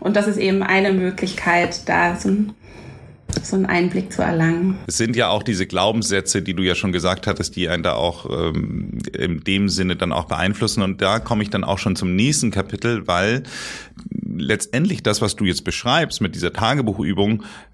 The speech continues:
Speaker 2: äh, mit dem inneren Kind, versetzt du dich ja in eine andere Lage. Du versetzt dich ja dann quasi in die Lage deines jüngeren Ichs. Und genauso gehst du dann ja auch weiter in deinem Kapitel drei vor,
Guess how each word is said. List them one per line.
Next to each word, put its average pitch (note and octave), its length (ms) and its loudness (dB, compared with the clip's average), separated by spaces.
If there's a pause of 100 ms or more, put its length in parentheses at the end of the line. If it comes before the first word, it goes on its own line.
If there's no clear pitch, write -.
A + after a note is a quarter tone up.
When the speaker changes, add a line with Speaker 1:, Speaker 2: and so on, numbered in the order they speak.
(140)
Speaker 2:
äh, F#2 320 0
mit F#2 140 0
dem F#2+ 100 0
inneren F#2+ 280 2
Kind, B2+ 360 0
versetzt G#2+ 500 2
du B2 60 0
dich G#2 220 -2
ja A2+ 60 4
in G2 200 2
eine G2 360 0
andere G2 340 0
Lage. F2 480 0
Du D2 80 -6
versetzt D#2+ 480 -2
dich G#2 120 -4
ja G2 100 0
dann F#2 200 0
quasi F#2+ 300 0
in E2+ 80 -2
die D#2+ 120 -2
Lage F2 340 0
deines E2+ 280 0
jüngeren F2 440 0
Ichs. E2+ 300 -2
Und - 160 -4
genauso F#2 460 0
gehst F#2 360 -2
du G#2+ 60 -2
dann F#2 220 0
ja F#2+ 160 2
auch F#2 340 0
weiter F#2 400 0
in E2+ 120 -2
deinem E2+ 140 0
Kapitel E2+ 380 -2
drei G2 420 -2
vor, G#2+ 460 0